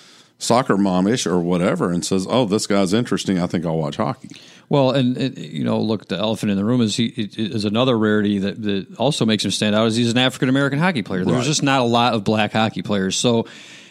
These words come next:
Speaker 2: you c-, you put all that together, right? And he's, he's able to, to have a perspective that a lot of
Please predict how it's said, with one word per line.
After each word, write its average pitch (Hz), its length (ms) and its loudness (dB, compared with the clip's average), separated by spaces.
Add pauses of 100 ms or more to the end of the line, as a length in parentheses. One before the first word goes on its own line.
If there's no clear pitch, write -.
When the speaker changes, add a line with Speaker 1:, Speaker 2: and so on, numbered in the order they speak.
Speaker 2:
you 135 260 -4
c-, 175 100 0
you 135 120 0
put 202 160 0
all 208 140 2
that 147 160 2
together, 113 520 2
right? 98 240 2
And 104 140 -4
he's, 135 280 0
he's 156 240 0
able 156 340 2
to, 113 460 -2
to - 320 -4
have 120 180 0
a 113 60 -4
perspective 110 600 -2
that 104 140 2
a - 20 2
lot 101 260 2
of 101 320 -4